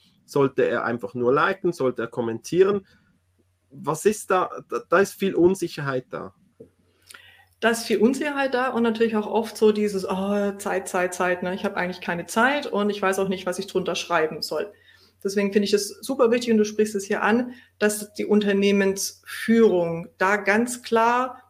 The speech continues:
Speaker 2: sich positioniert, zu den Mitarbeitern A sagt,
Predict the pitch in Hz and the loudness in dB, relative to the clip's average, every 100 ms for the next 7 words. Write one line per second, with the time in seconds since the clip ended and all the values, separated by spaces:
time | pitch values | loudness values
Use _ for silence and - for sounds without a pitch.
0 | _ - 208 - 202 196 - 175 170 202 | _ -6 -6 -2 -2 -2 -6 -6 -2 0
1 | 311 415 - - _ _ _ - 214 214 | 0 -2 -6 -18 _ _ _ 0 4 6
2 | 214 208 202 - 196 202 208 208 | 4 2 0 0 0 0 -2 -2